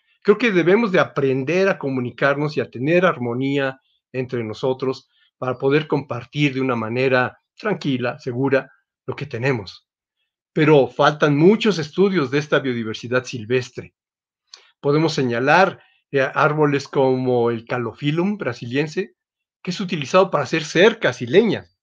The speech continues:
Y a nuestros estudiantes siempre les decimos, "Bueno, es un árbol que está siendo usado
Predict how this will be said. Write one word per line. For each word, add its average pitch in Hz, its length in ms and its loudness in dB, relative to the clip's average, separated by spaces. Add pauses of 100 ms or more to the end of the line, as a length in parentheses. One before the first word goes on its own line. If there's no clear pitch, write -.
(540)
Y 156 100 4
a 151 60 6
nuestros 143 340 0
estudiantes 170 640 2
siempre 156 260 -2
les 151 100 -4
decimos, 147 400 -2
"Bueno, 160 380 2 (260)
es 143 160 -8
un 151 140 4
árbol 185 320 6
que - 80 -14
está 147 280 0
siendo 160 340 -2
usado 175 560 4